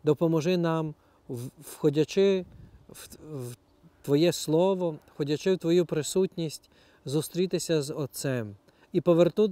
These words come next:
повернутися на ново оживлені Твоєю благодаттю,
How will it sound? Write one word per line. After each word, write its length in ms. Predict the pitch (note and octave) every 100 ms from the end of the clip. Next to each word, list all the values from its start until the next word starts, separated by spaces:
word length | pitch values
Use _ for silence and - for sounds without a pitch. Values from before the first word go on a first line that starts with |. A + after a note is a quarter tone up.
| D#3+
повернутися 840 | F3 E3 E3+ G#3+ G3 F3 F3 D3+ - _ _
на 160 | C#3 D3+
ново 560 | D#3 F3+ G#3 F#3+ G3 F3
оживлені 580 | C#3 E3 F#3 F3+ E3+
Твоєю 480 | D#3+ D3+ D3 E3+ D#3+
благодаттю, 800 | D3 C#3 C#3 C#3 C3 A2+ - G#2